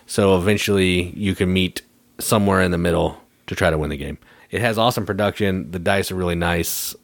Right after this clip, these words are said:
I like the board, the board art. Um, it,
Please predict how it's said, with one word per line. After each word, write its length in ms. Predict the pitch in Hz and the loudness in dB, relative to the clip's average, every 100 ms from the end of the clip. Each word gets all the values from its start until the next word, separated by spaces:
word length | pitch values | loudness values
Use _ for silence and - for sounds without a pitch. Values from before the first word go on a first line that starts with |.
| _ | _
I 160 | 95 92 | -4 0
like 240 | 95 90 | 2 0
the 120 | 90 | -4
board, 320 | 78 92 90 85 85 - | 0 0 2 0 -2 -2
the 380 | 87 80 80 - - | 0 2 2 -4 -6
board 280 | 104 98 78 | 0 0 2
art. 380 | 90 87 - - - - | 2 2 -2 -18 -20 -8
Um, 300 | 92 90 92 | 2 4 4
it, 160 | 98 - | 2 -4